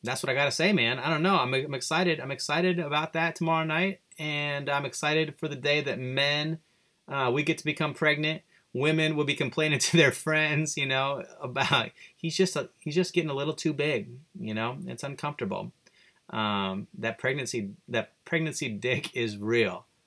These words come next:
So that's all I gotta <laughs> say about that. You guys have a great day. That's been seventeen minutes well spent, I think.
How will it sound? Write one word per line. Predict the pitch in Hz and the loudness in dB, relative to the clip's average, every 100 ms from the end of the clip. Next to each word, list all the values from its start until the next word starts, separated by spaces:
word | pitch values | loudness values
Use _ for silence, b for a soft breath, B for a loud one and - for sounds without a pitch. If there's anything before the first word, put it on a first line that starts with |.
| _ - | _ -10
So | - - 107 104 95 98 _ _ - | -4 0 2 2 0 -4 _ _ -8
that's | 113 123 | -4 -2
all | 131 135 | 0 0
I | |
gotta | 131 139 | 2 0
<laughs> | |
say | - - 165 | 0 4 4
about | - 127 - | 6 4 4
that. | 131 139 | 0 0
You | 131 | 0
guys | 139 147 | -2 -2
have | 175 | -2
a | 135 | -2
great | 135 135 | 0 2
day. | 135 | 2
That's | 151 202 | 2 2
been | 202 147 | 2 2
seventeen | 151 131 113 120 | 2 2 2 2
minutes | 120 117 | 2 2
well | 123 113 | 2 2
spent, | - 123 | 0 -2
I | 117 | -2
think. | 110 131 139 175 | -2 0 0 -2